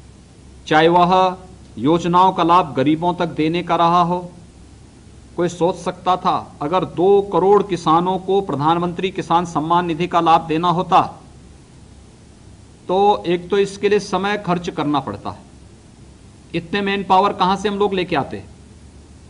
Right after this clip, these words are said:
दूसरा, पैसा जब आप manually देंगे तो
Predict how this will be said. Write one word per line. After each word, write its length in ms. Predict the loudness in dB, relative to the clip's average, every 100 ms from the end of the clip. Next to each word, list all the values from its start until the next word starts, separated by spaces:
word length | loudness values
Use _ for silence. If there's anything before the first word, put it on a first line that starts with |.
| -20 -20 -20 -20 -20 -20 -6
दूसरा, 340 | 0 2 6 4
पैसा 600 | 4 0 0 2 4 4
जब 240 | 4 4
आप 340 | 6 6 2 -6
manually 420 | -2 0 0 0
देंगे 400 | 0 0 4 2 2 -8 -20 -20 -20 -20 -20 -20 -20 -6
तो 80 | 0